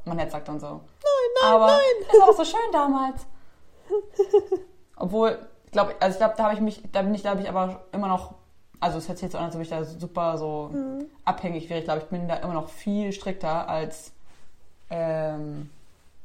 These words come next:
Speaker 1: viele andere, mit denen ich, oder zumindest mit denen ich Kontakt habe in meinem Umfeld, wenn ich dann mal, gerade bei so Boys-Geschichten, dann denke ich mir manchmal so, dann bin ich immer eher die Freundin, die sagt,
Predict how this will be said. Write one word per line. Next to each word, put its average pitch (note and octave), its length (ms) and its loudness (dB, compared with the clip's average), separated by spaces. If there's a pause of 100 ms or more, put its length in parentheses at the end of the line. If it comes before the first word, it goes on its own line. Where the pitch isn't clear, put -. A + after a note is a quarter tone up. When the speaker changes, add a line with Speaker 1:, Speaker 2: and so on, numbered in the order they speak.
(140)
Speaker 1:
viele - 340 -2
andere, F3 240 -2
mit D#3+ 100 -4
denen F3 100 -2
ich, E3+ 140 -8
oder E3 180 -4
zumindest F3 240 -6
mit D#3 100 -10
denen E3+ 100 -8
ich E3+ 60 -14
Kontakt - 420 -10
habe E3 320 -4
in F3+ 60 -10
meinem E3+ 140 -10
Umfeld, F3+ 240 -4
wenn E3+ 120 -6
ich E3 100 -12
dann E3 100 -8
mal, D#3+ 160 -10
gerade F#3+ 280 0
bei E3 100 -2
so D#3 200 -8 (320)
Boys-Geschichten, G3 1200 -4 (340)
dann F3+ 100 -4
denke F3+ 160 0
ich - 40 -12
mir F3+ 100 -6
manchmal F3+ 380 -4
so, E3+ 80 -4
dann F3+ 140 -2
bin F#3+ 140 -4
ich G3 120 -8
immer F#3+ 140 -2
eher F#3 140 2
die F#3+ 100 -2
Freundin, F#3+ 300 -2
die D#3+ 60 -8
sagt, E3+ 280 -4